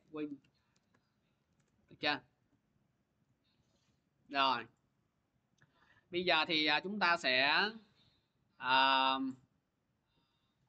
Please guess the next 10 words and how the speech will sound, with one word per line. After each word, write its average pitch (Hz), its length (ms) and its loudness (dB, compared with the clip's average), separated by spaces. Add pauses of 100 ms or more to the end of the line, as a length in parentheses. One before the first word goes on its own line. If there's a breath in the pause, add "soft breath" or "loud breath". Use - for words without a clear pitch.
(440)
sau 175 140 -6
khi 180 120 -4
chúng 190 140 -6
ta 170 160 2
có 175 600 4
vị 139 120 -6
trí 170 220 -4
của 180 100 -6
ba 156 320 2
cái, 185 640 0